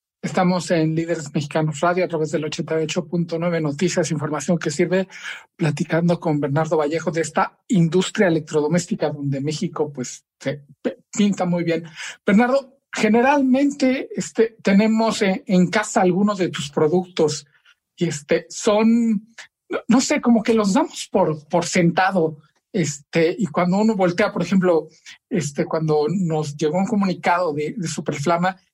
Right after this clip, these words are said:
empecé a ver las marcas y, y, y empieza uno a reconocer, "Ah, pues yo tengo esta, ah, pues yo tengo esta, ah", y somos clientes de repente sin saberlos. ¿Cómo se mueven en el, en el mercado? ¿Cómo hacen llegar, este,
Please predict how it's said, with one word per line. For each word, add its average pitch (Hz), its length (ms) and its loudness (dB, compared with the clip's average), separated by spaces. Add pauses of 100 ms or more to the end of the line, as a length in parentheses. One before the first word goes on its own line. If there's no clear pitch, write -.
empecé 190 360 0
a 202 80 2
ver 214 120 0
las 185 220 2
marcas 190 540 0
y, 180 220 -2 (380)
y, 170 160 -4 (120)
y 147 100 0
empieza 180 380 -2
uno 190 160 2
a - 20 2
reconocer, 156 500 -4 (360)
"Ah, 165 240 -2
pues 165 120 -8
yo 156 140 -6
tengo 151 300 -6
esta, 143 280 -4
ah, 160 280 -2
pues 147 140 -6
yo 147 140 -8
tengo 147 280 -4
esta, 151 340 -6
ah", 165 240 0 (500)
y 185 280 0
somos 247 400 2
clientes 220 440 2
de 185 120 2
repente 214 640 2 (380)
sin 208 200 4
saberlos. 190 480 2
¿Cómo 339 220 2
se 330 160 0
mueven 220 380 6
en 170 120 2
el, 165 320 -2
en 180 180 2
el 170 120 2
mercado? 170 480 0
¿Cómo 269 220 0
hacen 240 200 0
llegar, 180 340 2
este, 156 480 -2